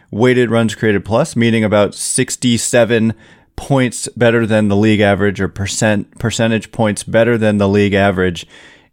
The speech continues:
in the P C L. So, yeah, I mean, the offense has very much been legit. The strikeout rate is a tad high at twenty-six point six percent. That's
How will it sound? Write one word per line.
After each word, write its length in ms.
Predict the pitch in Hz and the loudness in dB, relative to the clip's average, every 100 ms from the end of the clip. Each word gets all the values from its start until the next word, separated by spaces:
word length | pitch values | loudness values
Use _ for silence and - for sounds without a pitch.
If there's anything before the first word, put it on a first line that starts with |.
| - | 0
in 360 | 143 139 135 - | 2 2 0 -4
the 160 | - 117 | -2 -2
P 240 | - 123 | -2 -2
C 280 | 113 - 110 | 0 0 2
L. 340 | 110 - - - _ _ _ _ _ | 2 2 -4 -14 _ _ _ _ _
So, 640 | - - 175 151 104 107 - _ _ _ _ | -16 -2 2 2 2 -4 -10 _ _ _ _
yeah, 340 | 135 151 120 - | -2 2 2 0
I 60 | |
mean, 160 | 117 123 | 0 2
the 120 | 123 | 2
offense 420 | 117 127 139 123 | 2 2 0 -2
has 160 | 127 95 | -4 -2
very 240 | 110 117 | 0 2
much 260 | 113 107 117 | 2 -2 -2
been 220 | 104 98 | -2 0
legit. 500 | 92 82 127 147 - _ _ _ | -2 0 0 0 -6 _ _ _
The 300 | 143 117 110 | -2 0 2
strikeout 560 | 214 - 131 135 147 135 | -2 0 0 2 0 2
rate 240 | 139 147 | 0 2
is 160 | 127 117 | 0 0
a 80 | 120 | -2
tad 400 | - 123 127 131 | -2 0 2 0
high 320 | 123 120 139 | 0 2 2
at 140 | 117 | 0
twenty-six 520 | - 127 123 - 123 | -2 -2 0 -2 -4
point 260 | - 123 101 | -4 -6 -4
six 220 | 120 117 | -4 -4
percent. 440 | - 117 127 123 85 | -6 -4 -2 0 2
That's 340 | 110 - | 0 0